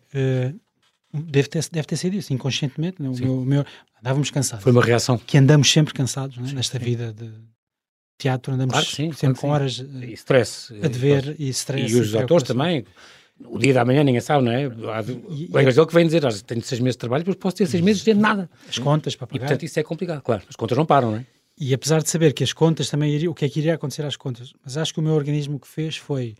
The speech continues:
Speaker 2: Foi um, um
Speaker 1: "O telefone
Speaker 2: soltar.
Speaker 1: amanhã não vai co-, tocar, tu não,
Speaker 2: Exato.
Speaker 1: tu não te-, como não tens nada para fazer", que
Speaker 2: Exatamente.
Speaker 1: parámos-nos com, não temos nada para fazer,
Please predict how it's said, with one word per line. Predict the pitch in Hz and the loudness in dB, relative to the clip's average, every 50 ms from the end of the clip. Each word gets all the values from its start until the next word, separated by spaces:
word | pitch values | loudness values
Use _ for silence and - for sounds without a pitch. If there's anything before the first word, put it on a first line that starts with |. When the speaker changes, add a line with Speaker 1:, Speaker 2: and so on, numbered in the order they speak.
| _ _ _ | _ _ _
Speaker 2:
Foi | - 147 139 | -10 -8 -8
um, | 131 123 120 107 101 | -6 -6 -6 -6 -6
um | 107 107 | -6 -6
Speaker 1:
"O | - | -6
telefone | - 151 - 143 113 | -6 -2 -2 0 4
Speaker 2:
soltar. | - 175 175 175 | 6 6 6 6
Speaker 1:
amanhã | 175 170 170 165 170 170 160 | 4 4 4 4 4 4 4
não | 151 147 139 | 4 2 2
vai | 127 147 165 165 | 0 0 -2 -2
co-, | 165 - - 165 165 - _ _ | -4 -6 -8 -8 -8 -8 _ _
tocar, | - - - 147 139 139 147 156 - _ _ | -20 -6 -4 -2 -2 -2 -4 -8 -12 _ _
tu | - 156 | -2 0
não, | 156 160 | 0 0
Speaker 2:
Exato. | 170 160 - 151 | 0 -2 -4 -6
Speaker 1:
tu | 156 | -4
não | 160 165 165 165 156 156 | -4 -4 -2 -2 -4 -4
te-, | - - - | -4 -8 -6
como | _ - 170 185 | _ 4 6 8
não | 185 185 180 | 8 6 6
tens | - 185 170 151 170 | 6 4 4 6 6
nada | 196 220 208 196 | 4 4 4 2
para | - 160 139 | 0 0 -2
fazer", | - 143 156 156 139 | -2 -2 -2 -4 -4
que | - 139 127 - - - - _ _ _ _ - | -4 -4 -4 -4 -6 -14 -20 _ _ _ _ -2
Speaker 2:
Exatamente. | - 127 123 170 156 135 | 0 2 4 6 6 6
Speaker 1:
parámos-nos | 143 160 175 180 - - | 6 6 6 4 2 2
com, | 190 190 196 185 | 2 0 0 0
não | - 143 135 123 | 0 -2 0 2
temos | 156 147 143 143 | 2 2 2 2
nada | 156 147 | 0 -2
para | - 139 | -4 -6
fazer, | 131 135 147 165 | -6 -6 -6 -6